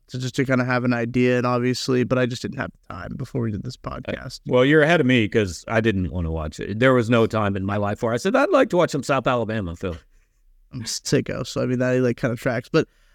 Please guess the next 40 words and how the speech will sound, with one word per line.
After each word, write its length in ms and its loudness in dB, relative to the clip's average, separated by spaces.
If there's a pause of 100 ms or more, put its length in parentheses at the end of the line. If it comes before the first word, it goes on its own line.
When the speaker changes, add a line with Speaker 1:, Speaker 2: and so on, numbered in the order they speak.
(120)
Speaker 1:
uh, 420 2
I 140 2
was 100 2
down 240 2
in 100 4
Dallas 380 -2
at 60 -8
the 80 2
East 160 0
West 160 -2
Shrine 320 0
Bowl. 160 0
A 20 -4
couple 240 -2
Missouri 340 0
guys 220 4
there 140 2
at 80 2
the 80 0
East 160 0
West 160 0
Shrine 240 2
Bowl. 320 0
If 180 -4
you're 220 2
listening 460 0
to 180 0
this 180 0
podcast 640 0
here, 280 0 (440)
we 120 2
do 260 2
have 400 2
audio 400 2
interviews 840 2
with, 360 0 (120)
uh, 400 -6
J 140 -2
C 140 -8
Carlisle 540 2